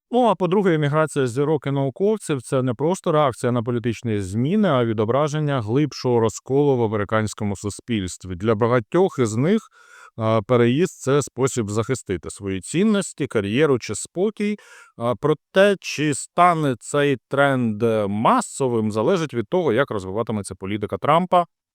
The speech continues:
в найближчі роки. Поки що ми бачимо лише початок, але, очевидно, е, одне: Америка втрачає частину свого блиску, коли її найяскравіші зірки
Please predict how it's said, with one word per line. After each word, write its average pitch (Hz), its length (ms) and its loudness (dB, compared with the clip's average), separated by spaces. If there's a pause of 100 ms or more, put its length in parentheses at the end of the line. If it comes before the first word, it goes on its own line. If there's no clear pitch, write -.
(120)
в 110 80 -6
найближчі 131 560 0
роки. 123 360 2
Поки 156 220 0
що - 160 -6
ми 110 120 -2
бачимо 98 440 -4
лише 98 220 -6
початок, 196 520 0 (460)
але, 147 400 2
очевидно, 143 680 -2 (440)
е, 113 280 0
одне: 147 420 2
Америка 131 440 0
втрачає 110 560 -2
частину 143 540 -4
свого 104 420 -2
блиску, 139 600 -2
коли 110 260 -2
її 110 240 0
найяскравіші 101 960 -4 (380)
зірки 120 520 0